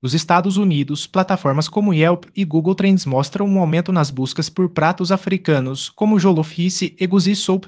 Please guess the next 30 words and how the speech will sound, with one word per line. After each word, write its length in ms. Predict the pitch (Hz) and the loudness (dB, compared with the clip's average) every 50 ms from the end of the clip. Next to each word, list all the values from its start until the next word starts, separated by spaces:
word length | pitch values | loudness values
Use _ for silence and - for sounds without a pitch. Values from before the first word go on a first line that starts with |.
| - | -6
e 160 | - 220 226 202 | -2 0 2 2
injera. 540 | 165 135 147 131 113 107 104 98 113 113 _ _ _ _ _ _ _ | 2 2 2 0 0 -2 -4 -8 -12 -12 _ _ _ _ _ _ _
Dados 320 | - 123 131 139 151 143 131 | 0 0 0 0 -2 -4 -4
do 160 | 135 156 151 | -4 -2 0
Yelp 280 | 139 147 160 156 156 | 0 0 0 -2 -2
indicam 380 | 170 165 147 170 190 196 - 202 | -4 -2 -2 -4 -4 -4 -4 -6
que 140 | 190 - 208 | -4 -2 -2
as 160 | 202 185 151 | -2 -2 -4
buscas 420 | 135 131 143 165 - - 185 - | -4 -6 -6 -6 -4 -6 -8 -8
por 160 | - - 214 202 | -6 -6 -4 -2
restaurantes 600 | 190 220 208 - 214 190 170 180 185 208 208 190 | -2 -2 -2 -2 -2 0 0 0 -2 -2 -2 -2
africanos 640 | 214 202 - 202 202 196 - 180 180 175 175 185 180 | -2 -2 -2 -4 -6 -4 -4 -2 -2 -2 -2 -2 -2
aumentaram 540 | 214 214 220 214 190 - 185 185 180 175 180 | 0 0 0 0 0 0 -2 -2 0 -2 -2
em 80 | 170 151 | -2 -2
mais 260 | 147 147 170 190 180 | 0 0 0 0 0
de 120 | 185 185 | -2 -2
cento 440 | - - - 190 196 190 185 190 175 175 | -4 -2 -2 -2 -2 -2 -2 -4 -6 -4
e 80 | 175 151 | -6 -4
vinte 300 | 117 131 147 156 - 170 | -4 -4 -4 -4 -4 -6
e 40 | 147 | -6
cinco 360 | - - 180 185 190 208 185 | -4 -4 -4 -4 -4 -4 -6
por 160 | - 202 190 | -4 -4 -4
cento 280 | - - 196 185 185 190 | -2 -2 -2 -2 -2 -2
entre 220 | 185 190 214 202 | -4 -2 -4 -4
dois 240 | 156 170 180 165 127 | -2 -2 -2 -2 -2
mil 140 | 131 135 139 | -4 -4 -6
e 80 | 143 | -6
vinte 360 | 123 117 131 147 151 - 143 - - 151 | -4 -4 -4 -4 -4 -6 -10 -14 -16 -14
e 100 | 135 120 | -14 -14
três. 540 | - - 117 110 98 95 - - - - | -12 -10 -10 -10 -10 -10 -10 -12 -12 -14